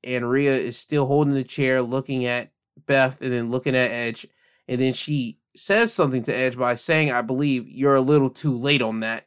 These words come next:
And then she nails Beth with Con-Chair-To. And then you see the Judgment Day leave the ring. So Finn is still your winner in this,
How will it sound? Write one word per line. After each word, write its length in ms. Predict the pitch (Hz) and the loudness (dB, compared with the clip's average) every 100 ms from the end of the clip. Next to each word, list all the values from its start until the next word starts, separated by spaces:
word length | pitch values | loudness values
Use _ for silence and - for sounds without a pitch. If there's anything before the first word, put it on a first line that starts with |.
| - | -12
And 120 | 131 | -6
then 120 | 127 | -4
she 480 | 120 - 139 117 110 _ _ - | -4 -8 -8 -10 -12 _ _ -8
nails 420 | 131 151 156 127 | 0 2 4 2
Beth 380 | 117 131 127 - | 0 0 0 -4
with 200 | - - | -8 -6
Con-Chair-To. 760 | 120 117 175 175 160 120 113 - _ _ _ _ - | -10 -4 0 0 0 -2 -4 -8 _ _ _ _ -6
And 120 | 131 | -2
then 80 | 143 | 0
you 80 | 139 | 0
see 140 | 147 | -2
the 100 | 123 | -4
Judgment 440 | 113 156 156 147 | 0 2 2 2
Day 320 | 117 117 113 - _ | 0 -2 -4 -10 _
leave 580 | 123 127 127 151 156 123 | -8 -6 -2 0 0 0
the 80 | 123 | 0
ring. 420 | 131 147 123 123 _ _ _ _ _ | 2 2 0 -4 _ _ _ _ _
So 260 | - 151 127 | 0 2 2
Finn 360 | - 233 277 277 | 0 2 2 2
is 180 | 151 | -4
still 340 | - - 220 240 | -6 2 4 4
your 140 | 233 | 4
winner 340 | 202 190 175 151 | 4 6 6 4
in 220 | 135 127 | 2 0
this, 380 | 117 131 151 | -2 -4 -10